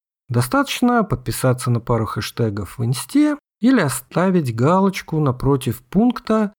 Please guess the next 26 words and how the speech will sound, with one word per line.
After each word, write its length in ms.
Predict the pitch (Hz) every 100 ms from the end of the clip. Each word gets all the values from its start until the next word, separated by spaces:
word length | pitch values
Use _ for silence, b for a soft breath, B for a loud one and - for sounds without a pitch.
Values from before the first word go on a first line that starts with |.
| _ _
«Хочу 360 | - - - 247
получать 500 | 139 117 - 101 113
рассылку» 640 | 117 - 120 117 - 110
в 80 | 110
одном 380 | 107 160 233 233 -
из 240 | 175 147
интернет-магазинов, 1080 | 113 - 101 107 101 - 98 110 202 269 247 - _
в 100 | -
каком 400 | - - 196 151
именно, 440 | 170 170 165 156
скажу 360 | 135 - 113 127
чуть 240 | - 127
позже. 340 | - - - - _ -
Если 280 | 123 127 123
коротко 480 | 113 135 123 - 101
отвечать 440 | 98 98 - 98
на 100 | 92
первый 320 | 92 95 - -
вопрос, 480 | - - 302 - - _ _ _
это 360 | - 214 254 285
потребительская 1000 | - 147 123 123 190 - 208 - 196 190
ниша. 920 | 156 117 131 127 123 - 120 113 107 - _ -
В 140 | 104
ней 160 | 175 254
нет 340 | 208 208 -
пауэр-брендов, 1000 | - 160 156 151 139 139 131 123 120 -